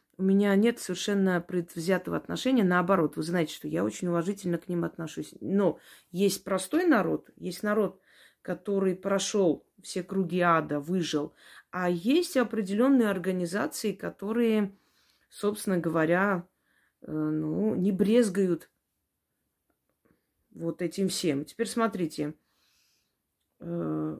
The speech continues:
падение Византии. Во многом, э, их купцы, их деньгами. У нас цензура в Ютубе, не буду называть, э, оплачивали, э, э,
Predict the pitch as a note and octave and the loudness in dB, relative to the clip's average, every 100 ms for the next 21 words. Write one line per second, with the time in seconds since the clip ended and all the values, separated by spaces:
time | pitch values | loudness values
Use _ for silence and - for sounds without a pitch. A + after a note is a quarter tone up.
0 | - G3 F#3+ C4 B3 G#3 G3+ G3+ G3 F#3+ | -6 -4 2 4 6 4 0 2 0 0
1 | E3+ D#3 D3 - _ - _ E3 F#3 F#3 | -4 -4 -4 -10 _ -20 _ -6 -2 2
2 | G3 B3+ A3+ A#3 G#3+ - _ _ _ _ | 4 4 4 2 0 -6 _ _ _ _
3 | _ - D#3+ D#3+ D3+ D3+ D3+ D3+ D#3 D#3 | _ -10 -6 -4 -4 -2 -4 -6 -10 -16
4 | - G#3 F#3 - G#3 - - F#3 D3+ - | -10 -6 -6 -6 -8 -6 -2 0 0 -2
5 | - A#2+ D3+ D3+ E3 E3+ E3 F3 A#3 C#4 | -14 -10 -8 -6 -2 0 2 2 4 4
6 | C4+ - _ _ _ - _ _ - _ | 0 -8 _ _ _ -20 _ _ -20 _
7 | - F3 F3 G#3+ G3+ G3 F3+ D#3 D#3 F3 | -4 -4 0 4 4 6 4 4 2 -2
8 | C#4+ D4 G3+ F#3 F3 D#3+ D#3 D3+ D#3 D3+ | 0 2 2 0 -2 0 0 0 -2 -2
9 | D3+ D#3 D3+ D3+ E3 F#3 F3 D#3 D3+ C#3+ | -4 -4 -4 -4 -6 -2 -2 -2 -4 -4
10 | C#3+ C#3+ C#3+ C3 C3 C#3 C#3+ D3+ _ _ | -2 -4 -6 -10 -12 -10 -12 -14 _ _
11 | _ _ _ - B1 - D3+ D2 | _ _ _ -14 -10 -8 -8 -8